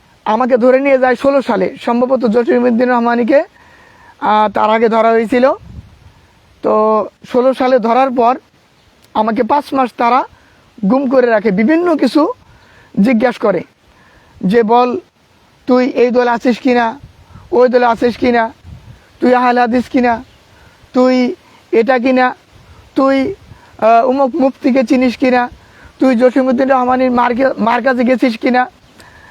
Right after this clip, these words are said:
আদার্স বিষয়ে প্রশ্ন করত। তারপরে এক এক করে কি করা হলো, আলহামদুলিল্লাহ ওয়াহদা, আমি হামসানা দিতে ভুলে গেছি, আলহামদুলিল্লাহ ওয়াহদা,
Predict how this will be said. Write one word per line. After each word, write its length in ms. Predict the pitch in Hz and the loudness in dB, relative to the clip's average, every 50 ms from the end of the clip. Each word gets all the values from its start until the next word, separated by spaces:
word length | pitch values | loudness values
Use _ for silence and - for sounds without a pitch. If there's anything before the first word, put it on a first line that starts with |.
| - - - - | -20 -20 -12 -6
আদার্স 560 | - - 214 277 311 330 330 320 302 269 220 - - 285 | -4 -2 0 2 2 4 4 2 2 0 -2 -6 -6 -2
বিষয়ে 320 | 214 233 233 269 254 247 | 0 0 2 2 2 0
প্রশ্ন 320 | 226 - 294 202 - 220 185 | 0 -2 -4 -4 -4 -4 -4
করত। 280 | 190 160 - - - - - _ _ - _ _ - - - _ _ _ _ - - - - - - - - _ - - - - - - _ _ _ _ _ _ - | -4 -6 -6 -8 -12 -14 -16 _ _ -20 _ _ -20 -20 -20 _ _ _ _ -20 -20 -20 -20 -20 -20 -20 -20 _ -20 -20 -20 -20 -20 -20 _ _ _ _ _ _ -2
তারপরে 440 | 220 226 233 226 233 247 262 254 | -2 0 0 0 0 2 2 2
এক 260 | 247 247 285 254 262 247 - | 2 2 0 0 0 -2 -2
এক 200 | - 254 254 226 | -2 -2 -2 -2
করে 220 | - 269 254 254 220 | -2 0 0 0 0
কি 140 | 240 254 | -2 -2
করা 260 | 220 269 254 254 247 247 | -2 0 0 0 0 0
হলো, 280 | 254 269 302 403 466 - _ _ _ - - - - - _ _ - - _ _ _ _ - - - | 0 0 0 -2 -4 -8 _ _ _ -20 -20 -20 -20 -20 _ _ -20 -20 _ _ _ _ -20 -12 -10
আলহামদুলিল্লাহ 800 | 180 196 - - 226 233 226 233 226 226 220 220 220 226 233 208 | -8 -8 -6 -4 -4 -2 0 0 0 0 0 0 0 0 0 0
ওয়াহদা, 340 | 214 220 220 214 202 214 220 | -2 -2 -2 -2 -2 -2 -2
আমি 240 | 220 226 233 226 240 - - - - - | -2 -2 -2 -4 -4 -8 -16 -20 -12 -6
হামসানা 460 | - 220 233 247 - 247 226 233 226 | -4 -2 -2 -2 -2 -2 -2 -2 -2
দিতে 220 | 214 226 202 226 | -2 -2 -2 0
ভুলে 240 | 185 208 202 214 220 | 0 0 0 0 0
গেছি, 280 | 220 196 - 247 302 392 - - - - - - - | -2 -2 -2 -2 -2 -2 -6 -14 -20 -20 -20 -14 -6
আলহামদুলিল্লাহ 880 | - 196 214 - - 247 262 262 254 240 240 240 240 247 254 254 254 240 | -4 -4 -2 -2 -2 -2 0 0 0 2 2 2 2 2 2 2 2 2
ওয়াহদা, 500 | 233 240 240 240 233 208 254 262 302 339 | 0 0 0 -2 0 0 2 2 2 0